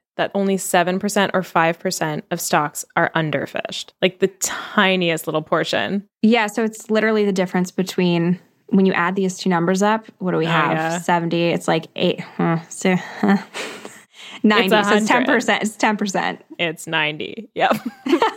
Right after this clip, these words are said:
Speaker 1: It's ninety, yeah. Good
Speaker 2: So
Speaker 1: job.
Speaker 2: ten percent are underfished. <laughs>
Speaker 1: Good team effort.
Speaker 2: So to make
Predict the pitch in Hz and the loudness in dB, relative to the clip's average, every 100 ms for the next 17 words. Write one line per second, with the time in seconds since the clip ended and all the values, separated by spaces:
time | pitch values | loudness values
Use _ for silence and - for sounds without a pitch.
0 | 339 - 247 247 254 226 262 214 - 196 | -2 -2 -2 0 0 2 2 2 -2 -4
1 | - - - - - - - 254 277 277 | 0 0 0 -2 -4 -4 -2 -2 2 2
2 | 226 - 226 220 220 208 202 190 196 208 | 2 0 0 0 -2 0 0 2 2 2
3 | 202 190 185 131 269 - - 254 - 415 | 2 0 0 0 0 0 0 0 0 -2
4 | - - - - 185 - _ _ _ _ | -2 -8 -10 -6 -6 -6 _ _ _ _
5 | _ - 196 190 185 151 - 85 - _ | _ -4 -2 0 -2 -2 -4 -6 -6 _
6 | _ _ _ - - 311 285 294 320 - | _ _ _ -14 -2 0 2 2 0 -6